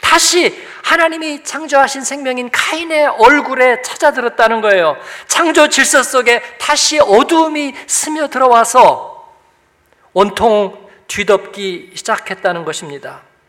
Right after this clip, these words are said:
어두우니까 여러분, 카오스가 지배합니다.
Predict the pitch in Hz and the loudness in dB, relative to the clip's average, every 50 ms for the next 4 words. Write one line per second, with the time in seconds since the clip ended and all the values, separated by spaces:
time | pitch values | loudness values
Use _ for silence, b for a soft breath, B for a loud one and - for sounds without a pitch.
0 | _ _ B B B B B B B - 180 208 214 240 262 269 269 262 269 262 | _ _ B B B B B B B 4 4 4 6 4 2 2 4 4 4 2
1 | 262 - 262 254 254 247 247 247 254 208 214 208 214 202 220 214 208 202 196 202 | 4 6 8 8 8 8 6 4 2 0 0 2 2 0 -2 -4 -4 -6 -10 -12
2 | 196 - _ - - - - 339 359 349 330 - - - - - 220 185 180 175 | -16 -12 _ -8 -6 -4 -2 -2 -2 -2 -2 -4 -6 -8 -8 -8 -4 -2 -2 0
3 | 175 165 - - - - _ _ _ _ _ _ _ _ - - 160 156 165 156 | 0 -2 -6 -10 -18 -20 _ _ _ _ _ _ _ _ -16 -14 -8 -6 -6 -6
4 | 165 147 131 127 113 120 117 120 127 - | -6 -8 -12 -16 -16 -16 -16 -18 -20 -20